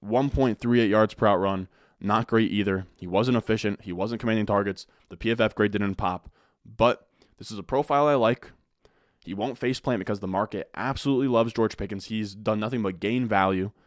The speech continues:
since not really doing much in the N F L. And the one beacon of light for him is that he looked really, really good in reception perception. He had a complete green route tree, I believe. He was getting open.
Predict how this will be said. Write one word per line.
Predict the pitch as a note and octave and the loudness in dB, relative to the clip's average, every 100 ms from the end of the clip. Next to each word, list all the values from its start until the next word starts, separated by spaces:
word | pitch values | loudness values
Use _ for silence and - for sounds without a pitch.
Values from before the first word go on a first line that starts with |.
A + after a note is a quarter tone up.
| _ | _
since | - A2 F#2+ | -8 -8 -4
not | G#2+ - | -2 0
really | A2 | -2
doing | G#2+ A2 | 0 0
much | G2+ - | 0 -2
in | |
the | G#2+ | -2
N | G2+ | -2
F | - | -2
L. | F#2+ F#2+ F#2 _ _ _ _ | 0 0 -4 _ _ _ _
And | B2 C#3 C3 | 0 0 0
the | - A#2 | -2 -4
one | G#2 A#2 D3 C#3 - | -2 -4 -4 -4 -6
beacon | C3+ C#3 C3+ | -6 0 2
of | A#2 | 2
light | G#2 G#2+ | 2 0
for | F#2 | -4
him | G#2 G2 | -8 -10
is | F#2 F#2+ | -10 -8
that | |
he | G#2 | -6
looked | G2+ G2 | -6 -6
really, | F2+ A2 C#3+ | -6 -2 0
really | B2 C3 A#2 | 0 0 0
good | A2+ | 0
in | |
reception | G2+ A2+ G#2+ | 0 -2 -2
perception. | A#2+ G#2+ G#2 - G#2 F#2+ - _ _ | -4 -2 -2 0 -6 -6 -12 _ _
He | |
had | G#2+ | -6
a | G2+ | -6
complete | - F2 D3+ E3 | -8 -4 -4 -4
green | - C3+ | -2 0
route | B2 G#2 - | 2 0 0
tree, | A#2+ | -2
I | G#2 | 0
believe. | G2+ G2 G2 - _ _ | 0 -4 -6 -10 _ _
He | G2+ | -10
was | F#2 | 0
getting | B2 B2 | 2 4
open. | A2 G#2+ G#2+ G2+ | 2 2 0 -2